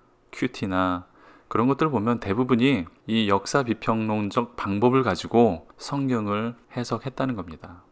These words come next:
지금도 이것은 주된 방법론이고 현재 진행형입니다. 여러분 한번 교재 한번 아무거나 교재나 주석이나 그런 거 한번 보십시오. 처음에 얘기하는 것이 다 시대적인 연대, 저자,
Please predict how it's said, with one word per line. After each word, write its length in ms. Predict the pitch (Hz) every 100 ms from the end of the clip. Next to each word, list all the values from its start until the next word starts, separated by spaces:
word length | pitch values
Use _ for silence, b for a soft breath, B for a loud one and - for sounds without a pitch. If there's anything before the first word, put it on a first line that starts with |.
| _
지금도 460 | - 113 135 135 135
이것은 440 | 107 104 107 139
주된 340 | - 107 117 117
방법론이고 920 | 90 90 107 107 90 85 82 92 147 _
현재 500 | - 160 151 113 87 -
진행형입니다. 1080 | - 110 107 101 143 147 95 80 82 80 -
여러분 220 | 127 139
한번 240 | 147 135
교재 300 | - 117 127
한번 320 | 127 123 117
아무거나 640 | 92 107 147 127 92 95 85 -
교재나 640 | 110 104 110 104 101 104
주석이나 800 | - 104 117 98 95 95 95 92 -
그런 200 | - 131
거 60 | 139
한번 260 | 135 151 131
보십시오. 520 | 101 - - 87 85 -
처음에 360 | - 202 202
얘기하는 320 | 98 107 117 104
것이 220 | 92 -
다 300 | 117 151 -
시대적인 640 | - - 185 175 151 139
연대, 460 | 95 95 98 92 85 - - -
저자, 560 | 101 98 107 95 80